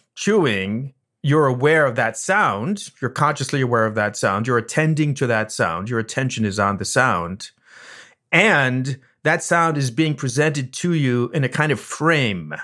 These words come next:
In other words, there's a context, you could say, in which that sound is being presented to you.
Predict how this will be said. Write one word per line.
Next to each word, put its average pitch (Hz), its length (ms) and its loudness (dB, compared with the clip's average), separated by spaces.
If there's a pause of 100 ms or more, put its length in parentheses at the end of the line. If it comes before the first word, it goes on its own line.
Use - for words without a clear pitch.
(680)
In 151 140 4
other 156 180 4
words, 131 240 0
there's 139 160 0
a 139 40 0
context, - 800 -2
you 123 60 -6
could 110 160 -6
say, 98 460 -2
in 127 200 2
which 139 220 0
that 123 180 2
sound 123 240 0
is 107 100 -2
being 107 220 -2
presented 110 420 -2
to 101 100 -8
you. 85 280 -10